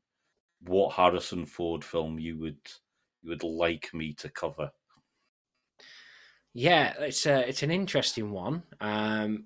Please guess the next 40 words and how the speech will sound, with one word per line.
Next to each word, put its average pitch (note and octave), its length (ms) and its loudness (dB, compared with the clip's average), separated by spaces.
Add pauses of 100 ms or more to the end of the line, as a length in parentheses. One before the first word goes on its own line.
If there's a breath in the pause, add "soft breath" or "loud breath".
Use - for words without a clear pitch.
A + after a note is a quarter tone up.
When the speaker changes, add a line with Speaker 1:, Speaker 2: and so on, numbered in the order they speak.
Speaker 2:
I - 60 -6
think, - 580 -2 (560 soft breath)
I A#2 60 -2
think D3 220 0
possibly B2+ 520 4
even G#2 440 -2
knowing, A2+ 360 0
knowing B2 440 2
how B2 180 -2
quickly A2 400 -2
you G#2+ 140 0
can G#2 460 -6
get A2+ 200 0
a G#2 120 -4 (200)
podcast G#2+ 400 -6
recorded G#2 500 -2
and, G2+ 320 -8
and G#2 160 -6
sent G2+ 220 -4
out, G2+ 240 -6 (200 loud breath)
it's C3 120 -2
probably D3 220 6
gonna G#2+ 160 2
see G#2 180 -2
the G2+ 100 -2
light G2 180 0
of G2 60 -8
day F#2+ 140 -2
before F#2+ 300 -6
this A2 180 -4
episode G2 380 -6
comes F#2 240 -10
out F#2 180 -8
as G2 100 -8
well. G#2 160 0
So A#2 100 -6
it A#2 80 -4
might C#3+ 160 2
even A2+ 220 -2
be G#2+ 280 -2